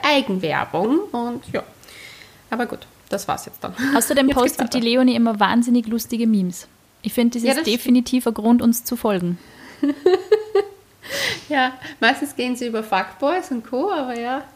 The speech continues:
Speaker 2: Ja,
Speaker 1: ganz
Speaker 2: apropos
Speaker 1: normal.
Speaker 2: Fuckboy, erzähl, erzähl, erzähl. Was ist so los in deinem Leben?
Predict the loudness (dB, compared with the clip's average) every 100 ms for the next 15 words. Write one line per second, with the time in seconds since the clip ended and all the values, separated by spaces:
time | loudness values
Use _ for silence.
0 | _ 0 2 2 2 2 2 2 2 2
1 | 0 0 2 0 -4 -2 0 -2 -4 -4
2 | -4 -4 -2 0 0 0 -2 0 2 4
3 | 4 2 2 0 0 0 -2